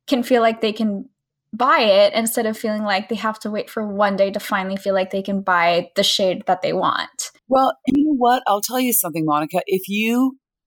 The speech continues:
Speaker 2: in the
Speaker 1: Mm-hmm.
Speaker 2: States, if you buy the foundation and the concealer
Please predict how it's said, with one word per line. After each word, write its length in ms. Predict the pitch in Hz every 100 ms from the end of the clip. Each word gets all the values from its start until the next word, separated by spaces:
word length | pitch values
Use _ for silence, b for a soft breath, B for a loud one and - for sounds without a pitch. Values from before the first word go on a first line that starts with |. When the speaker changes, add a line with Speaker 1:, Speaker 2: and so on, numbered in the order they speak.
| _
Speaker 2:
in 160 | 247 285
the 60 | 320
Speaker 1:
Mm-hmm. 40 |
Speaker 2:
States, 640 | - 233 214 190 196 - -
if 160 | 165
you 120 | 214 190
buy 380 | 196 156 120 104 _ _
the 80 | 185
foundation 880 | 175 175 175 170 170 - 208 240 247 _ _ _
and 160 | 185 196
the 60 | 226
concealer 840 | - 247 - 185 147 135 127